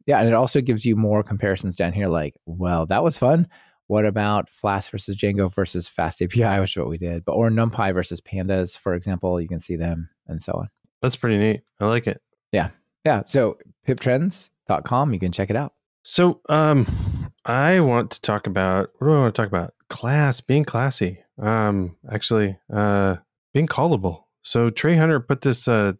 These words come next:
Speaker 2: uh, blog post out called, "Is it a cl-, is it a class or a function? It's a callable."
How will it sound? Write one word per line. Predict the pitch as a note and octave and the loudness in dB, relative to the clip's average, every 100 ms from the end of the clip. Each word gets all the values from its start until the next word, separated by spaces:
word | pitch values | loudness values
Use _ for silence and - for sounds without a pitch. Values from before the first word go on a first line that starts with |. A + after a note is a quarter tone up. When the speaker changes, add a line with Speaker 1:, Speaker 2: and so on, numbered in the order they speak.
| - | -4
Speaker 2:
uh, | G#2+ G2+ | -2 -2
blog | G#2+ A2 | -2 -2
post | - A2 - | 0 0 0
out | G#2+ D#2 | 0 -2
called, | - G2 F#2 - | -2 -2 -2 -4
"Is | A#2+ A#2 | -2 -2
it | C3+ _ - | -4 _ -12
a | A#2+ _ - | -12 _ -20
cl-, | - - | -14 -2
is | C3+ | 2
it | G#3 | 2
a | G3 | 2
class | - E3 E3+ | 2 2 2
or | D3+ | 0
a | A#2+ | 0
function? | - C#3+ - D3+ C#3+ C#3 - _ _ | 0 -2 0 0 0 -2 -8 _ _
It's | D#3+ D#3+ | -4 0
a | D3 | -2
callable." | - D#3 F3+ D3 A#2+ F#2 | 0 2 4 4 2 0